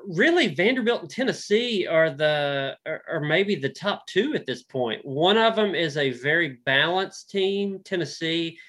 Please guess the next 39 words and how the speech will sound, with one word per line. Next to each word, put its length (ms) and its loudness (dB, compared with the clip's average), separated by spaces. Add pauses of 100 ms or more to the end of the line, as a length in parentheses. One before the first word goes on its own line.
(140)
and 140 -4
kind 240 2
of 80 0
one 200 2
of 80 0
those 460 2 (280)
destiny 480 2
type 260 -2
teams, 320 -4
Vanderbilt 500 4
in 60 -4
twenty 240 -2
fourteen. 680 -4
I 60 -4
think 220 -4
U 140 -2
T's 280 0
got 200 0
some 140 -6
similarities 720 0
to 100 -6
that. 360 0 (460)
Uh, 400 2
and 160 -2
Vandy 520 4
is 100 -6
just, 400 -6
it's, 380 -6
it's, 320 -10
it's 180 -10
just 220 -6
obvious. 420 -2
They 140 -2
have 120 -6
the 80 -4
best 360 -2
two 160 -6
pitchers 680 -8
in, 220 -6